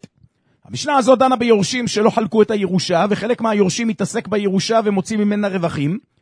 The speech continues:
למי שייך הרווח? האם לאלו שהתעסקו בירושה או לכל היורשים? אומרת המשנה בדף קמ"ג עמוד ב', "אב שמת והניח בנים גדולים וקטנים,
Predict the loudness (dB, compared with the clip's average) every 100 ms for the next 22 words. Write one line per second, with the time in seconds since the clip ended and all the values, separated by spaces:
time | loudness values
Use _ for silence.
0 | _ _ _ _ _ _ -6 -2 0 2
1 | 2 2 0 0 -4 -6 -4 -2 0 0
2 | 0 0 -2 -8 -6 -4 -2 0 0 0
3 | 2 2 2 2 2 2 -2 -6 -14 -20
4 | _ _ -10 -6 -2 2 2 2 0 2
5 | 0 0 0 0 0 2 2 4 2 2
6 | 0 -2 -10 _ _ _ _ _ -2 2
7 | 2 2 0 2 2 0 _ -20 _ _
8 | -4 0 2 0 0 0 2 2 6 6
9 | 6 2 0 -6 _ -6 0 0 2 4
10 | 6 6 2